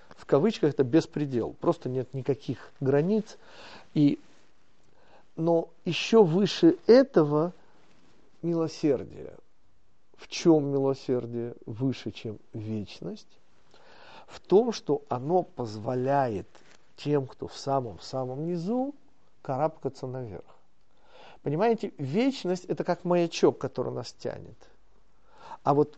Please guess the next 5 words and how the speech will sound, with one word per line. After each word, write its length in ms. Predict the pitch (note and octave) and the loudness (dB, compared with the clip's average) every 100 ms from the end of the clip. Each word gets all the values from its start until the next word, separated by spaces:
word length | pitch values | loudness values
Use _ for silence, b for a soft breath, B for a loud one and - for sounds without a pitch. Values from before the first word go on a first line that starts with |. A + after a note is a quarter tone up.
| - | -6
уже 480 | D#3 B2 B2+ F#3 F3+ | -4 -4 0 2 2
милосердие, 1300 | C#3 D#3 D3 D3 - - G3+ A3 G3+ C3 A2+ A#2 - | -2 -2 -2 -2 -6 -4 4 6 4 0 -4 -4 -6
время 720 | - A#2 C#3 E3 E3 C#3 A#2 G2 - | -8 0 4 4 4 2 -4 -10 -8
и 140 | B2 | -8
выбор — 560 | G#2+ D#3 A#3+ D#3+ E3+ | -2 0 2 4 2